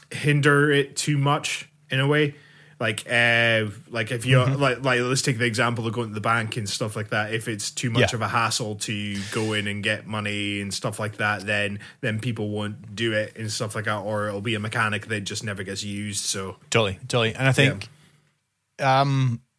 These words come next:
Speaker 2: I, I, depending on how they do it, I mean, five was, was kind of the same, but maybe, maybe slightly differently. But, um, you know, you'd always have to go ammunition after every single mission.
Speaker 1: Yeah.
Speaker 2: Uh, or after every death, you'd have to go and, like,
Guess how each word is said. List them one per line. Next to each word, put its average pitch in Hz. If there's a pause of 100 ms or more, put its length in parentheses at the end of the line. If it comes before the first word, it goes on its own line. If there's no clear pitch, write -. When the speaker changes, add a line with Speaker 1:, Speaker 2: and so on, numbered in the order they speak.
(520)
Speaker 2:
I, -
I, 143
depending 147
on 127
how 127
they 120
do 127
it, 120
I 123
mean, 139
five 156
was, 117 (100)
was 131
kind 120
of 113
the 117
same, 123
but 117 (800)
maybe, 123
maybe 120
slightly 117
differently. 123
But, 123
um, 123 (140)
you 139
know, 127
you'd 127
always 123
have 127
to -
go 120
ammunition 113
after 107
every 113
single 110
mission. 113 (200)
Speaker 1:
Yeah. 117
Speaker 2:
Uh, 101 (480)
or 135
after 127
every 117
death, 120
you'd 127
have 117
to 123
go 120
and, 117
like, 117